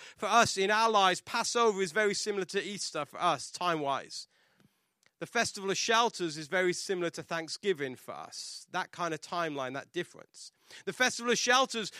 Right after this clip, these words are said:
was a celebration for when the people of Israel were in the desert, in the wilderness. They lived in, in tents, uh, and God provided for them every day. And the festival of shelters was a celebration for the harvest and the crops,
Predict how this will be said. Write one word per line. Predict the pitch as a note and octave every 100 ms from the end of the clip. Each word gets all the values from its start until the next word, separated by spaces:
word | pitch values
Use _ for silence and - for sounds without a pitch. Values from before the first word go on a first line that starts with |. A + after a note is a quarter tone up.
| F3
was | A#3+ G#3+
a |
celebration | - C4 B3+ G3 A3+ C4 C#4+ - A3+
for | - A#3
when | A#3+
the | A#3
people | - C4+ C#4 C4
of | A#3
Israel | C4+ A#3 A#3
were | A3 A#3
in | G#3
the | A#3
desert, | F3+ B3 C4+ - A#3
in | F#3+ A#3+
the |
wilderness. | A#3 B3 C#4+ B3+ A3+ G#3 - - F#3
They | A#3
lived | B3 C4+ C#4+ G3
in, | B3 - -
in | G#3+ A#3+
tents, | - - C4+ B3+ F#3 - - - D#3
uh, | - A#3 A3
and | A#3+ A#3+
God | A#3+ C4+ C4+
provided | A#3+ G#3+ A3+ B3 C4+ A#3+
for | -
them | G#3+ A3
every | G3+ A3+ F3 A#3
day. | F3+ A#3+ C4 A3+ F#3+ - -
And | - A#3+ B3
the |
festival | - C#4 - B3+ B3+
of |
shelters | - C4 C4+ C4 A3
was | G#3+ A3
a |
celebration | A3 - C4 B3 F#3+ B3 C#4 - A#3+
for | G3 G#3
the | G#3
harvest | - C4 C4 B3 G3+ -
and | A3
the | G#3
crops, | - B3+ B3 G#3 -